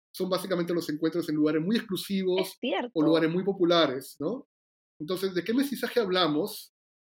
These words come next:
Speaker 1: De sesenta por ciento si al final no estamos permitiendo que eso en la práctica integre otros elementos nuevos, ¿no? Que podrían enriquecer más la cultura peruana.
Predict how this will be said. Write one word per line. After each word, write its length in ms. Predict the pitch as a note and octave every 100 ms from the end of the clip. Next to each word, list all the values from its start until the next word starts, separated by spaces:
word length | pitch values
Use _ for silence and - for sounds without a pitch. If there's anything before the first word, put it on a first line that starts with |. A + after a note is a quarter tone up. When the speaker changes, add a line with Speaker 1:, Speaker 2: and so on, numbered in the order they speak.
| -
Speaker 1:
De 60 | D3+
sesenta 320 | - F3+ G#3+
por 100 | G3+
ciento 320 | - F#3+ F#3
si 100 | G3+
al 60 | F3+
final 440 | E3+ D#3+ D#3+ E3
no 160 | E3+ F#3
estamos 680 | F3 F3+ E3+ E3+ E3+ - - _ _ _ _ -
permitiendo 540 | E3 D#3 E3+ F3 F3
que 100 | E3+
eso 140 | D#3 F3
en 60 |
la 60 | D3+
práctica 720 | D3+ - D3+ D#3 D3+ D3 D3+ - _ _ _ F3+
integre 560 | E3 E3+ D#3+ D#3+ E3+
otros 300 | D#3 E3 E3
elementos 380 | D#3+ D3+ D3 D3
nuevos, 520 | C#3+ D3 B2 A#2 -
¿no? 140 | C#3 D3+
Que 80 | D3+
podrían 340 | D3+ D3 D#3
enriquecer 460 | D#3 D#3 C#3 - D#3
más 200 | E3 E3
la 100 | D3+
cultura 340 | C#3 C#3+ C3+
peruana. 320 | C3 B2 A#2